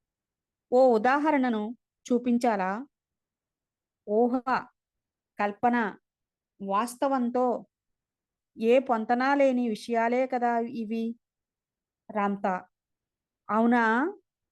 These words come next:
ఊహలు, కల్పనలు అంటే ఏమిటి? మాస్టర్, నీ మనస్సులో రేగుతున్న ఊరించే ఆలోచనలు, స్వాభిరుచితో ఆలోచనను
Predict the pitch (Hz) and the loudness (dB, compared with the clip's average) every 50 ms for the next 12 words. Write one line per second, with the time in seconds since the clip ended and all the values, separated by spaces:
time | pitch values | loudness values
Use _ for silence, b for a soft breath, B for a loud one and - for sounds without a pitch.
0 | _ _ _ _ _ _ _ _ _ - 202 214 233 240 254 277 277 269 269 269 | _ _ _ _ _ _ _ _ _ 0 2 4 4 4 4 4 6 6 6 4
1 | 269 254 208 - _ _ - 254 _ _ _ _ _ _ _ _ _ _ - 220 | 4 0 -2 -6 _ _ -20 -20 _ _ _ _ _ _ _ _ _ _ -2 -2
2 | 220 214 220 269 262 254 262 254 254 254 233 214 - - _ _ - 220 226 220 | -2 0 0 0 2 2 2 2 2 0 -2 -4 -6 -10 _ _ -8 -8 -2 0
3 | 254 269 262 247 240 240 240 240 254 254 262 269 262 - _ _ _ _ _ _ | 0 0 2 0 0 0 -2 -2 -4 -8 -8 -10 -12 -14 _ _ _ _ _ _
4 | _ _ _ _ _ _ _ _ _ _ _ - 208 208 214 208 - - 220 190 | _ _ _ _ _ _ _ _ _ _ _ -4 -2 -2 -2 -2 -2 -2 -2 -2
5 | 185 - _ _ _ _ _ _ _ _ _ _ _ _ _ _ _ _ _ _ | -2 -6 _ _ _ _ _ _ _ _ _ _ _ _ _ _ _ _ _ _
6 | _ - 220 240 240 240 226 214 196 202 233 262 254 - 330 311 294 294 285 277 | _ 0 2 4 4 4 4 2 2 2 2 0 0 0 2 4 6 6 6 6
7 | 277 254 247 240 247 240 247 233 226 220 220 220 226 254 311 - _ _ _ _ | 6 4 4 2 0 -2 -2 -4 -4 -4 -4 -6 -6 -6 -8 -12 _ _ _ _
8 | _ _ _ _ _ _ - 226 233 254 285 302 302 302 294 294 294 277 269 247 | _ _ _ _ _ _ -6 -2 0 2 2 2 2 2 0 2 2 2 2 2
9 | - 190 208 214 226 269 302 294 - 294 262 247 226 226 214 240 277 311 - _ | 0 0 0 2 4 4 2 2 2 0 0 0 0 -2 -2 -4 -4 -8 -12 _
10 | _ _ _ _ _ _ _ _ _ _ - - - 240 214 208 214 220 254 302 | _ _ _ _ _ _ _ _ _ _ -14 -6 -2 0 2 2 2 2 2 2
11 | 294 302 277 - 285 - 277 262 262 254 233 - 190 202 220 247 285 302 294 320 | 2 0 -2 -4 -4 -2 0 2 2 2 2 2 2 2 2 2 2 2 0 -2
12 | 277 262 247 240 233 240 269 302 285 | -4 -4 -4 -4 -4 -6 -8 -10 -12